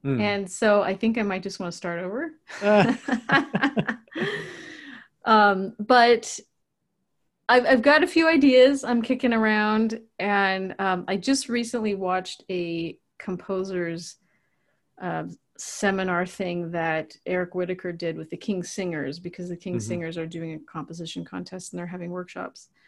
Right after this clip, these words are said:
Speaker 1: Oh.
Speaker 2: And when Eric Whitaker was talking, he mentioned an orchestral piece he had written called Deep Field,
Speaker 1: Okay.
Speaker 2: which is a orchestral piece that's paired with images from the Hubble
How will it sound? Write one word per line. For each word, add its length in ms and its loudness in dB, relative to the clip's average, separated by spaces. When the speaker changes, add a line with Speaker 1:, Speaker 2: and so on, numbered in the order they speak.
Speaker 1:
Oh. 400 -10
Speaker 2:
And 500 -2
when 180 2
Eric 240 2
Whitaker 240 2
was 140 -2
talking, 320 2
he 100 -2
mentioned 400 -2
an 220 -2
orchestral 500 -2
piece 260 -4
he 120 -6
had 120 -6
written 220 -4
called 380 -8
Deep 240 -4
Field, 720 -6
Speaker 1:
Okay. 340 -6
Speaker 2:
which 260 -6
is 480 -4
a 560 -2
orchestral 520 -4
piece 280 -6
that's 220 -6
paired 500 -4
with 380 -4
images 580 -6
from 280 -8
the 80 -8
Hubble 520 -6